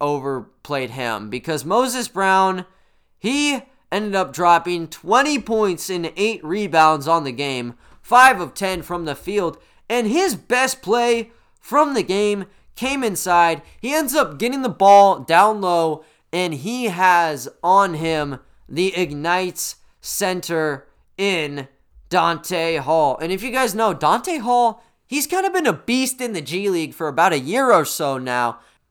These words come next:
And he even played in the pros for a little bit last season, and he was not that bad. So he got brought down to the Ignite, kind of a top marquee prospect who they, who can go to the N B A right now. He ends up just looking like a baby. Moses Brown gets it,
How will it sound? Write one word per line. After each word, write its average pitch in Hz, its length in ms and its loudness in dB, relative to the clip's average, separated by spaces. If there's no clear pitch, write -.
And 202 100 0
he 220 60 -2
even 294 340 -2
played 254 260 0
in 220 80 0
the 165 80 -4
pros 190 540 -2
for 143 240 -4
a 131 60 -2
little 123 200 -4
bit 120 240 -8
last 120 440 -2
season, 131 440 -10
and 190 120 -10
he 220 60 -8
was 269 300 -2
not 233 280 0
that 170 260 2
bad. 127 300 -2
So 165 200 -4
he 175 80 -4
got 262 280 -6
brought 202 300 4
down 190 220 2
to 180 80 -14
the 165 140 -4
Ignite, 127 440 -2
kind 240 240 0
of 254 80 -2
a 175 100 -4
top 190 480 0
marquee 175 540 -4
prospect 147 720 -4
who 151 140 -8
they, 131 360 -8
who 170 120 -2
can 214 300 -2
go 151 140 -2
to 139 60 -4
the 123 140 -10
N 127 100 -6
B 123 140 -8
A 117 120 -4
right 110 220 -6
now. 117 300 -4
He 311 140 0
ends 311 160 0
up 262 140 0
just 214 180 -4
looking 190 240 0
like 170 220 -2
a 127 40 -6
baby. 120 560 -6
Moses 240 400 2
Brown 240 300 2
gets 185 300 -2
it, 165 100 -4